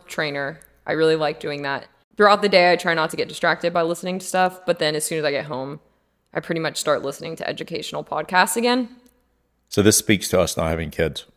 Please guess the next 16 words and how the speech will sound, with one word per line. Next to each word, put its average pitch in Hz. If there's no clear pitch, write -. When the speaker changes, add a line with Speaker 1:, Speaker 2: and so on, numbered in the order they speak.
Speaker 1:
<laughs> 233
Speaker 2:
again. 85
Speaker 1:
Yeah. 180
Basically 214
until 202
I 170
go 156
to 143
sleep. 147
Speaker 2:
Yeah. 82
Speaker 1:
A-, 190
and 226
Chad's 214
similar. 156
He 196
has 180